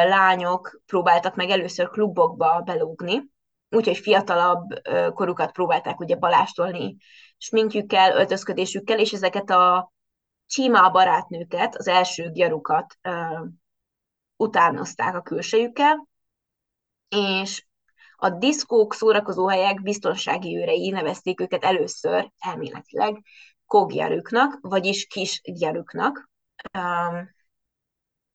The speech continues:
és ez végül a szubkultúra első stílusának az elnevezése is lett,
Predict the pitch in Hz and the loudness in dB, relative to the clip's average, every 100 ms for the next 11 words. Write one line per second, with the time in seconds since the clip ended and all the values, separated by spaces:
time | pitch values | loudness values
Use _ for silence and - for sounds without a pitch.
0 | _ _ _ _ _ _ _ 220 214 254 | _ _ _ _ _ _ _ -4 0 0
1 | 269 220 214 208 175 190 254 - - 202 | 0 2 4 4 2 2 2 0 -8 -8
2 | 196 277 - 196 190 185 196 190 - 208 | -6 -8 -2 -2 -2 0 2 2 4 2
3 | 180 - 151 120 - - 170 156 - 151 | 0 -2 -6 -6 -6 -8 -6 -8 -8 -6
4 | 165 180 160 107 117 95 - 87 - - | -6 -6 -6 -6 -8 -10 -10 -10 -8 -10
5 | - - - - | -8 -2 0 -2